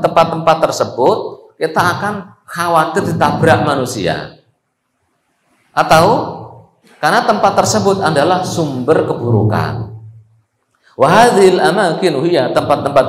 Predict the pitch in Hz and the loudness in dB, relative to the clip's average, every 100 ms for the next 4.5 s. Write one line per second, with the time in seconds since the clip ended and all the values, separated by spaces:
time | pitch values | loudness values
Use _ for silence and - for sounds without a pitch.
0 | 165 151 123 110 123 - 117 - 117 139 | 0 0 2 2 2 0 -4 -4 0 0
1 | 117 - 104 87 80 - 82 - - - | 0 -4 -2 -2 -4 -8 -16 -20 -20 -20
2 | _ _ _ _ _ _ _ _ 98 101 | _ _ _ _ _ _ _ _ -10 -8
3 | 101 - 120 127 123 - - - - 120 | -8 -6 -2 -2 -2 -8 -16 -20 -6 -4
4 | - 123 - - | 0 0 -2 -4